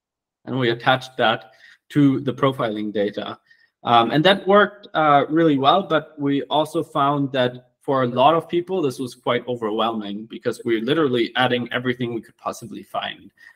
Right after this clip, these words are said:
So now we kind of turned this around and basically implemented the same thing as it is practice in the Prometheus ecosystem,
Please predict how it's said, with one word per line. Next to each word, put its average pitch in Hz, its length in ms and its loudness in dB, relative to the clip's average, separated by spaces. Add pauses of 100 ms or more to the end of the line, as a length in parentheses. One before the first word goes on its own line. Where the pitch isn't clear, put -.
(100)
So 131 140 -2
now 170 200 8
we 180 100 8
kind 175 200 2
of 151 100 0
turned 160 280 2
this 143 180 -2
around 139 560 4
and 127 180 -4
basically 127 580 -2
implemented 123 600 -4
the 113 80 -10
same 120 320 -2
thing 117 400 0
as 113 400 -4 (500)
it 131 320 0
is 123 520 2 (140)
practice 131 560 0
in 127 220 2
the 117 100 2
Prometheus 165 580 2
ecosystem, 165 840 0